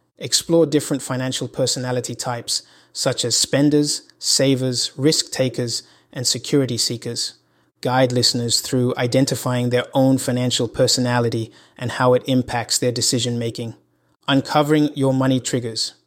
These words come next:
Discuss common emotional triggers that lead to poor financial choices, such as stress, boredom, social pressure, or feelings of inadequacy. Provide examples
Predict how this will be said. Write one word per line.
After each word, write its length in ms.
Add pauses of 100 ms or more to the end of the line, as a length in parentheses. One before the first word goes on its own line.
(840)
Discuss 420
common 480
emotional 540
triggers 460
that 140
lead 300
to 80
poor 320
financial 540
choices, 560 (260)
such 240
as 80
stress, 560 (300)
boredom, 400
social 420
pressure, 380
or 160
feelings 420
of 100
inadequacy. 760 (680)
Provide 360
examples 760